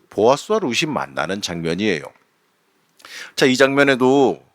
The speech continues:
어떻게 보게 되면 사람의 기준으로서는 좀 우연을 가장한 것처럼 보이지만, 이 하나님의 세밀한 손길과 인도하심이 곳곳에 숨어 있음을 발견할 수 있습니다.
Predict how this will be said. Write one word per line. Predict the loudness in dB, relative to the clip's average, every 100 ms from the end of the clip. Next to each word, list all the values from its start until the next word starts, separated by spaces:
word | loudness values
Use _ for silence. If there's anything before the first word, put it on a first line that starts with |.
| _ _ _ _ -2
어떻게 | -2 0
보게 | 0 2 2
되면 | 2 4 4 4 -2
사람의 | -2 2 2 2 -2
기준으로서는 | -4 -4 -2 -2 -4 -4 -4 -4
좀 | -4 -6 -8
우연을 | -8 -2 2 4 2 -2
가장한 | -2 -4 -2 -2 -4
것처럼 | -4 -4 -4
보이지만, | -4 -6 -6 -6 -4 -4 -4 -14 _ _ -16 -12 -12 -6
이 | -6
하나님의 | -4 0 0 0 -2
세밀한 | -2 -4 -2 0 2 2 -2
손길과 | -6 -8 -4 -2 2 2 0
인도하심이 | -6 -6 0 0 0 -4 -6 -6 -8
곳곳에 | -10 -6 -6 -6
숨어 | -6 -4 -2
있음을 | -4 -4 -8
발견할 | -6 -6 -6 -6 -6
수 | -8
있습니다. | -6 -6 -6 -6 -8